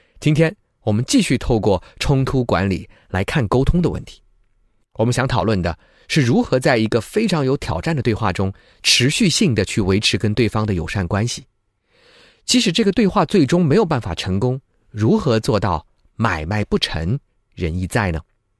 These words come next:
我先引入一个沟通场景。你我在洽谈一个商业合作，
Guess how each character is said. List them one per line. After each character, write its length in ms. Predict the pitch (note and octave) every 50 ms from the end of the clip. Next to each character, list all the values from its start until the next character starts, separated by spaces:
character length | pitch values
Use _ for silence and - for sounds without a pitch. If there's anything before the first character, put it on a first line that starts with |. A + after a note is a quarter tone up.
| _ _ _ _ _ _ _ _ _ _ _ _ _ _ _ _
我 100 | A#2+ G#2+
先 160 | - F#3 F3
引 100 | C#3 G#2
入 100 | G#2 A#2+
一 120 | A#2 A2
个 80 | A#2 A#2
沟 160 | G2 C3+ B2+
通 120 | B2 C3 B2
场 240 | - - E2+ G2
景。 160 | F#2+ F2+ C2+ - _ - _ _ _ _ _ _ _ _ _ _ _ _ _ _
你 120 | - G3
我 140 | C4+ C#4 C3
在 120 | - C#3 A#2
洽 220 | - - C#3 A2+
谈 180 | - G2 F#2 F#2+
一 80 | G#2
个 80 | G#2+ G#2+
商 240 | - - C3 A#2+ B2
业 120 | A2 E2+
合 160 | - - C#2
作， 200 | - - - -